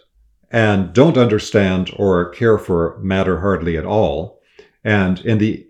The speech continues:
ancient world would tell people things like in ancient India,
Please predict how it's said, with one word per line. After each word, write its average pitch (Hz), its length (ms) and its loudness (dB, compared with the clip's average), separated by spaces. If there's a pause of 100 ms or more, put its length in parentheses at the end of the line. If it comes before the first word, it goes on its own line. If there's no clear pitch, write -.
ancient 120 380 -2
world 98 460 2 (220)
would 107 160 2
tell 120 260 2
people 107 600 0
things 104 260 0
like 98 160 -2
in 92 80 -2
ancient 98 320 -4
India, 110 560 -2